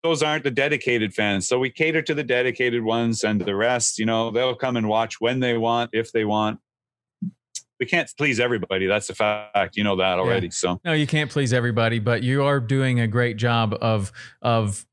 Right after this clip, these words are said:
Speaker 2: bringing together a, a group of people that really likes what you do and likes to watch what you're, what you're putting out and wants to support your, wants to support your, your goals. And it's very cool.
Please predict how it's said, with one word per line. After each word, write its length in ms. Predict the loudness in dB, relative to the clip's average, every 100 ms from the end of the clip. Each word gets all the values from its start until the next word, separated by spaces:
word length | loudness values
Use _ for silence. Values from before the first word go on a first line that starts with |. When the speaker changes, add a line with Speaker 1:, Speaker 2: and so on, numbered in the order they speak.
| _ _ -2
Speaker 2:
bringing 360 | 2 4 2
together 840 | 0 0 2 2 2 2 0 -4 -4
a, 220 | 0 0 -2 0
a 160 | 0
group 400 | 0 0 0 2
of 120 | -2 0
people 320 | 0 2 2
that 160 | 2 2
really 260 | 2 2
likes 260 | 2 0 -2
what 160 | -2 0
you 60 |
do 240 | 2 2 2
and 140 | 2
likes 240 | 2 0 0
to 240 | 0 0 -4
watch 400 | -2 -2 -2 -2
what 220 | -2 0
you're, 220 | 0 0 -6 _ -2
what 180 | 0
you're 60 | 0
putting 260 | 0 0 2
out 260 | 2 2
and 240 | 2 4 4
wants 160 | 2
to 100 | 0
support 440 | 0 -2 -2 -2 0
your, 320 | 0 0 -2 -8 _ -6
wants 200 | -2 0
to 60 | 0
support 360 | -2 -4 -2
your, 260 | 0 0 0
your 160 | 0 0
goals. 420 | 2 2 0 0
And 160 | 2 2
it's 140 | 0
very 240 | 0 0
cool. 380 | 0 -2 -2 -4